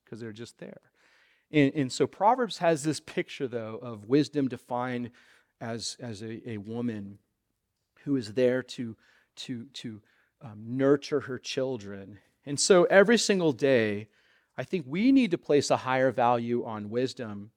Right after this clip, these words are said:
And, and what I mean by that is we have to place a va-, a higher value on seeking God's wisdom, because every one of us in this room find ourselves,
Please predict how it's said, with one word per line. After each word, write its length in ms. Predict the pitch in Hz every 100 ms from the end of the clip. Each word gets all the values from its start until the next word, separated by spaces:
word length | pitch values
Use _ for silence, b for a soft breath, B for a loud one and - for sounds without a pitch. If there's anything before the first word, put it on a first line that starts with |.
| _
And, 200 | 143 135 - b b
and 120 | 156
what 120 | 175
I 80 | 185
mean 200 | 226 339
by 160 | 185 143
that 200 | 143 139
is 120 | 120
we 120 | 185
have 160 | 220 220
to 80 |
place 260 | 160 180 156
a 80 | 139
va-, 200 | 143 -
a 60 | 117
higher 300 | 120 156 131
value 420 | 127 127 123 123
on 140 | 110
seeking 520 | 104 - 156 - 107
God's 320 | 104 107 104 110
wisdom, 460 | 117 107 110 104 - b b
because 380 | 156 156 165 127 - -
every 240 | 208 262
one 220 | 226 208
of 100 | 202
us 160 | 151 -
in 60 | 143
this 200 | 127 151
room 200 | 147 123
find 320 | 139 135 147
ourselves, 560 | 139 - 131 123 117